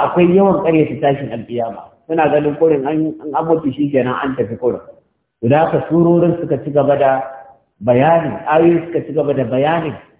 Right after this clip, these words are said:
tashin alƙiyama ta hanyar yin bayanin abin da za su iya gani. Don haka yawanci shi ne abin da za ga suwar Makkiya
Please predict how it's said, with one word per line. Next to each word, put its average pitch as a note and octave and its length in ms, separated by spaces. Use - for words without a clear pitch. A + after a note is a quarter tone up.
tashin D#3 340
alƙiyama C3 680
ta C#3 120
hanyar C#3+ 280
yin C3+ 240
bayanin D3 400
abin B2+ 280
da C3 120
za A#2+ 200
su A#2+ 120
iya A2+ 120
gani. F#2+ 280
Don C3 120
haka C3+ 640
yawanci D#3 480
shi D3+ 120
ne C#3 100
abin B2+ 220
da B2+ 80
za B2+ 160
ga A2+ 200
suwar C3+ 260
Makkiya A#2+ 480